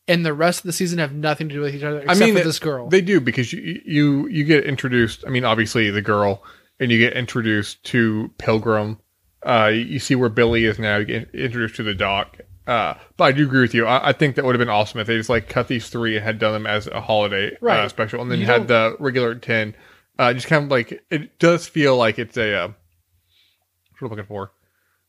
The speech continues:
Speaker 2: Kinda like a gap season, like, if there was a way. And it, it would have been an excellent bridge between season one and season two, which it is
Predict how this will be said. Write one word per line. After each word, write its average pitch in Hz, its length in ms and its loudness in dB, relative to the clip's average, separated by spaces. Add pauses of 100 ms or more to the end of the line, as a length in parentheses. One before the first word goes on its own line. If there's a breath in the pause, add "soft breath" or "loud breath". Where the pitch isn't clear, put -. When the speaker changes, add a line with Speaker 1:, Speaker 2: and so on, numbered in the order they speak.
(240)
Speaker 2:
Kinda 180 160 2
like 143 240 2
a 143 100 -2
gap 107 380 0
season, 104 340 -8
like, 98 220 -8
if - 260 -6
there 107 120 0
was 101 140 -8
a 101 40 -8
way. 87 360 -8
And 143 140 -4
it, 160 220 0
it - 60 4
would 156 140 6
have 143 80 2
been 139 80 2
an 113 60 2
excellent 110 340 -2
bridge 98 400 -4
between 117 320 -8
season 107 240 -8
one 95 120 -10
and 104 80 -14
season - 260 -14
two, - 280 -12
which - 200 -6
it 151 80 -6
is 143 360 4